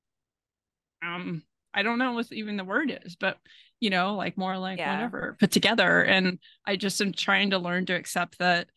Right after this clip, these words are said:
Speaker 1: that just because I'm, I'm not putting things together the way that I kind of imagined it doesn't mean that what I'm doing is less than, you know?
Speaker 2: Yeah, definitely. 'Cause it may have been less than for you to do it that way.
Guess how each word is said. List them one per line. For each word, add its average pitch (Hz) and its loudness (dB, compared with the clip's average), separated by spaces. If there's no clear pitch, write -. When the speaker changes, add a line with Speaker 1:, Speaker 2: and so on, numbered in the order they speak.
Speaker 1:
that 170 0
just 196 -2
because 196 -2
I'm, 175 -2
I'm 196 -2
not 196 2
putting 190 -4
things 175 -8
together 180 -2
the 180 -6
way 180 0
that 180 0
I 180 2
kind 180 -2
of 160 -6
imagined 175 -4
it 214 0
doesn't 196 0
mean 175 -2
that - -6
what 180 -4
I'm 175 -4
doing 170 -6
is 160 -6
less 160 -4
than, 294 4
you 269 4
know? 277 6
Speaker 2:
Yeah, 294 4
definitely. 170 -6
'Cause 202 0
it 233 2
may 247 4
have 226 2
been 247 2
less 180 2
than 170 -2
for 190 -2
you 175 -2
to 160 -2
do 165 -4
it 147 -4
that 165 2
way. - -4